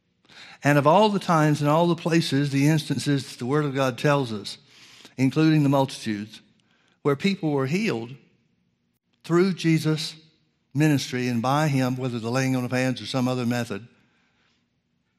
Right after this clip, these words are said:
this is the only guy that didn't know if it was God's will. The only one. Now, I would submit to you folks that the majority of the church world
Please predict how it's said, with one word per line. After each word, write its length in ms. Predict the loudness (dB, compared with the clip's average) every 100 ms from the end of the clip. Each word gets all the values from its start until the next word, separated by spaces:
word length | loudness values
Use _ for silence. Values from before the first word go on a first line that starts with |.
| _ _ _ _ _ -2
this 180 | 0 2
is 140 | 0
the 120 | 0 0
only 220 | 0 0
guy 240 | 0 0
that 140 | -2 -4
didn't 200 | -2 0
know 140 | 0
if 140 | -2
it 40 | -6
was 180 | -8 -6
God's 300 | -6 -6 -6
will. 220 | -10 -10 _ _ _ _ _ _ _ _ _ _ _ _ _ _ _ _ _ _
The 120 | 2
only 220 | 4 4 2
one. 300 | 0 -4 -10 -20 _ _ _ _ _ -20 -12 -2
Now, 180 | 2 4
I 100 | 4
would 160 | 2
submit 360 | 2 2 2 2
to 100 | 2
you 120 | 2
folks 400 | 2 0 -2 -10 -20 _ _ _ _ _ _ _ _
that 420 | 2 2 2 -2
the 100 | 0
majority 540 | 2 2 2 2 4 4
of 160 | 2
the 80 | 0
church 360 | -2 -4 -4 -4
world 540 | 0 2 2 -2 -6